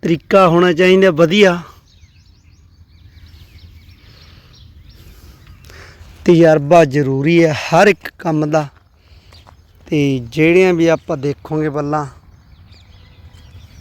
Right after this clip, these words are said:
ਵਾਹ ਕਮਾਲ ਹੈ। ਔਰ ਨਾਲੇ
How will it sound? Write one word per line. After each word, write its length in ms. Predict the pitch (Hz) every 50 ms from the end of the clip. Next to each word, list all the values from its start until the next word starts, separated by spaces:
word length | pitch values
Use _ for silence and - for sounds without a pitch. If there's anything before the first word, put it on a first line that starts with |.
| - - - - - - - - _ - - - - - - - - - - - - - - - - - - - - _ - - _ - _ - - - _ - - - - - - _ - _ _ _ - - - - - - - - _ - - -
ਵਾਹ 280 | 151 143 151 160 160 156 - -
ਕਮਾਲ 400 | - 160 156 156 156 160 165 165
ਹੈ। 140 | 165 156 143 - _ _ _ _ _ - - - - _ _ - - _ _ _ _ - - - - _ _ _ _ - - - - - - - - - - - - - - - - - - - - - - - - - - - - - - - - - - - - - - - - - - - - - - - - - - -
ਔਰ 140 | 202 190 185
ਨਾਲੇ 240 | 196 190 190 190